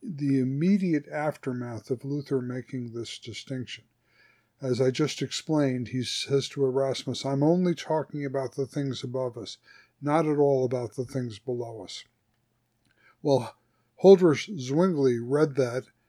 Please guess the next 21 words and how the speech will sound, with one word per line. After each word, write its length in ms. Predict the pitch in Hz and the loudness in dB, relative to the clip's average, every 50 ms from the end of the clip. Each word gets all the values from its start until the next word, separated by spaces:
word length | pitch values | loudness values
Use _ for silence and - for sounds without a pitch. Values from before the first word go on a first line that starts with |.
| _ _ | _ _
and 220 | - 143 139 143 131 | -6 -4 -2 -2 -2
said, 460 | - - - 156 143 139 135 127 - _ _ _ _ | 0 4 6 6 8 6 4 2 -2 _ _ _ _
"Phony 520 | - - - 180 190 196 196 190 196 196 | -6 4 8 10 10 10 10 8 6 4
distinction, 800 | 170 165 165 143 - - - 190 190 165 - - - 110 101 - _ _ _ | 4 2 0 0 0 -2 -2 0 -2 -2 -2 -4 -6 -8 -10 -12 _ _ _
absolutely 760 | - 180 196 196 - - - - 160 165 175 185 190 165 160 151 | -2 0 0 0 0 -2 -10 -8 -2 0 0 0 0 0 -2 -2
phony 480 | 147 - - 180 170 170 165 165 160 | -2 -2 0 2 2 2 2 0 0
distinction, 680 | 156 143 151 139 - - - 147 139 127 - - - - _ _ _ _ _ _ _ _ _ _ _ _ _ _ _ - | -2 -2 -4 -4 -4 -4 -6 -4 -4 -4 -6 -8 -12 -12 _ _ _ _ _ _ _ _ _ _ _ _ _ _ _ -4
because 440 | 147 139 - - 147 139 - - | -4 -2 2 2 2 2 2 0
you 120 | 156 143 127 | -4 -4 -4
cannot 680 | - - - 165 170 180 190 185 180 170 160 156 160 | -6 -8 -4 -4 -2 0 0 0 0 0 0 -2 -4
account 580 | - 143 143 - - - 156 147 143 147 147 - | -4 -8 -8 -8 -8 -6 -6 -4 -4 -4 -6 -8
for, 540 | - - - 131 123 120 113 107 107 101 _ _ _ _ _ _ _ _ _ - | -12 -8 -4 -4 -2 -2 -4 -8 -12 -16 _ _ _ _ _ _ _ _ _ -6
uh, 260 | 165 143 135 131 131 139 - _ - | -4 -4 -2 -4 -6 -8 -12 _ -16
the 260 | 208 165 139 127 139 | -14 -10 -4 -4 0
divine 500 | 131 143 135 139 143 139 139 139 139 131 | 0 2 2 4 2 2 2 0 -2 -4
spirit's 760 | 110 - - - - 156 147 139 135 131 - - - - - _ _ - | -6 -6 -8 -4 0 2 4 6 6 4 2 0 -8 -10 -12 _ _ -10
works 400 | 151 143 151 147 147 - - - | -4 0 0 0 0 -2 -4 -2
of 120 | 147 131 | -2 -2
election, 680 | 127 127 123 135 143 143 139 - - - 131 113 117 113 - _ _ _ _ _ _ _ _ _ _ _ _ _ - | 0 -2 0 0 0 -2 -2 -6 -6 -6 -6 -6 -6 -12 -16 _ _ _ _ _ _ _ _ _ _ _ _ _ -6
predestination, 960 | - 170 160 151 151 135 - - - 143 135 131 135 135 123 - - 139 127 | 0 2 4 4 4 2 0 -4 -6 -6 -4 -2 -2 -2 -2 -2 -4 -4 -4
election, 800 | 131 131 123 120 123 139 139 - - - - 139 123 123 123 117 | -6 -6 -6 -4 -2 -2 -2 -2 -4 -6 -4 -4 -4 -6 -8 -12